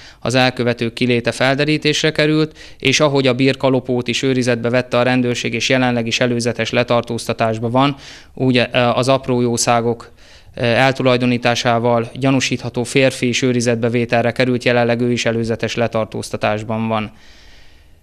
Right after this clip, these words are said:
Jellemző, ö, még ez az állatlopás, ö, Kunmadaras, illetve a többi településre is. Emellett viszont a másik sláger az a fémlopás, a színes fémlopás, illetve az egyéb,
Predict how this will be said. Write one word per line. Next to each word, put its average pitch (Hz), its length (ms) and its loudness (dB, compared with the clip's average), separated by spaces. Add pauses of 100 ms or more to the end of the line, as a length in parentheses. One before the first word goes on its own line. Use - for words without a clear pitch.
(360)
Jellemző, 131 840 2 (400)
ö, 131 40 -8
még 127 260 0
ez 123 120 0
az 123 120 2
állatlopás, 123 920 2
ö, 117 540 -2 (880)
Kunmadaras, 131 800 2
illetve 113 540 -4
a 110 100 -4
többi 123 280 -2
településre 120 720 0
is. 151 300 0 (720)
Emellett 135 480 4
viszont 123 400 -2
a 123 40 0
másik 127 400 0
sláger 120 480 0
az 117 160 0
a 117 220 0
fémlopás, 123 840 0
a - 60 -8
színes 143 380 0
fémlopás, 127 680 0
illetve 113 320 -4
az 110 100 -2
egyéb, 117 400 0